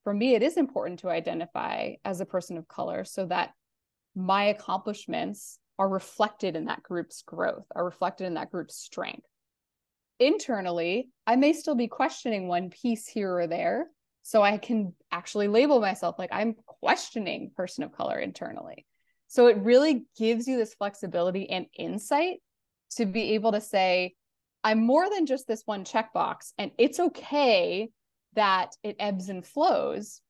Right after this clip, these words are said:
because everything about our personalities and our identities ebbs and flows. So it's just a way to be able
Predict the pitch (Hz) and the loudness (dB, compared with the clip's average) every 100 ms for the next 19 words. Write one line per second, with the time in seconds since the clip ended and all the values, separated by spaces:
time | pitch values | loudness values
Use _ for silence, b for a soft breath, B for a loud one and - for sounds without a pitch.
0 | - 220 233 190 - _ _ _ _ 226 | -10 -6 -4 -6 -8 _ _ _ _ 0
1 | 277 330 311 214 180 175 165 - - 190 | 2 2 0 -2 -4 -2 -2 -4 -6 -8
2 | - 175 156 170 190 - 185 180 180 180 | -6 -6 -4 -4 -8 -8 -6 -2 -2 -4
3 | - - 202 - 185 180 190 190 190 - | -6 -8 -8 -2 -2 -2 -6 -8 -8 -10
4 | - - _ _ _ _ _ - 196 196 | -14 -20 _ _ _ _ _ -2 0 0
5 | - 226 226 214 190 190 185 175 180 180 | -4 -4 -2 -2 0 -2 -2 -6 -6 -6
6 | 175 | -4